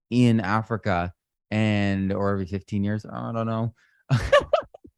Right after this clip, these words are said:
Um, uh, it's like the locusts here in America, um, but they're, they're giant grasshoppers and they feed and destroy everything in their path and travel like a wave. So it's quite different. These ones, the cicadas here just make those buzzing sound, right?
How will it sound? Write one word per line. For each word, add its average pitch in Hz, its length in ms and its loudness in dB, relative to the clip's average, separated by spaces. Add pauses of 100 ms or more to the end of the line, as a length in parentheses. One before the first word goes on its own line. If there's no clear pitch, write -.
(840)
Um, 135 640 4
uh, 123 340 4
it's 127 180 -4
like 147 180 0 (120)
the 151 80 -2
locusts 139 400 0
here 135 220 -2
in 117 100 0
America, 104 720 -2
um, 95 260 -2
but 95 160 -4
they're, 95 220 0
they're 92 440 -4 (220)
giant 90 320 -2
grasshoppers 87 680 -4
and 85 100 -6
they 80 60 -6
feed 95 300 -2
and 82 100 -2
destroy 90 420 -2
everything 85 280 -4
in 78 80 -4
their 78 80 -6
path 85 360 -6
and 78 100 -12
travel 85 400 -4
like 69 160 -14
a 71 40 -14
wave. 76 340 -8
So 67 120 -12
it's - 100 -16
quite 117 480 -6
different. 69 560 -10 (420)
These 110 140 -2
ones, 110 400 0
the 101 140 -4
cicadas 101 480 -2
here 101 120 -4
just 90 160 -8
make 98 140 -6
those 92 160 -8
buzzing 90 460 -10
sound, 71 340 -14
right? 90 300 -4